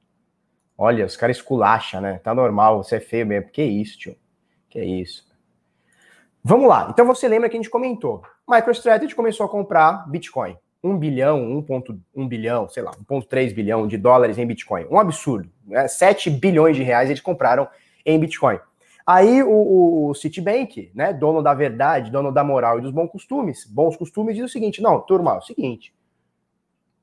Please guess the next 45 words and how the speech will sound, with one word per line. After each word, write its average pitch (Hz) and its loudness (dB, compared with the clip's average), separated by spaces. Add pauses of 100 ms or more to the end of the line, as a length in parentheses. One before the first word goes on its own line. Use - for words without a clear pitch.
(180)
essas 151 -2
ações 131 0
aí 117 2
da 117 0
MicroStrategy, 113 -2
elas 98 -4
não 226 2
podem 139 2
ser 110 -4
boas, 107 2
a 98 -8
gente 107 -10
vai 156 4
rebaixar, 185 0 (320)
né? 180 2
Então 151 2
a 123 4
gente 120 -4
dava 127 4
uma 135 2
boa 123 2
nota, 214 2
agora 233 4
a 233 0
gente 240 -6
não 247 -2
dá 226 4
mais 185 2
uma 143 0
boa 127 0
nota. 98 -6
Por 269 -8
quê? - -8 (200)
Porque - -4
esses 170 -8
caras 180 2
estão 196 0
comprando 208 0
Bitcoin, 202 2
não 180 4
pode 226 2
comprar 381 0
Bitcoin, 349 2
ou 165 4
seja, 175 4